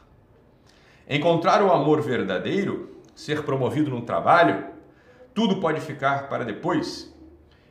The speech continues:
Em dois mil e vinte e um, mesmo depois de longa quarentena e da interação limitada com os parentes, até jantar com a família toda pode esperar. Pá, pá, pá, pá, pá, pá, pá.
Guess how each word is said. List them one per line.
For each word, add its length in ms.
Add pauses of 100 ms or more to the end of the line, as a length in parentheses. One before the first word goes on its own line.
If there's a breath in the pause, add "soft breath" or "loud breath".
(140 soft breath)
Em 180
dois 220
mil 260
e 100
vinte 260
e 40
um, 340 (240 loud breath)
mesmo 600
depois 480
de 100
longa 400
quarentena 720
e 60
da 120
interação 520
limitada 480
com 140
os 120
parentes, 580
até 320
jantar 580
com 380
a 160
família 480 (240)
toda 280
pode 440
esperar. 800
Pá, 80
pá, 100
pá, 140
pá, 120
pá, 140
pá, 180
pá. 260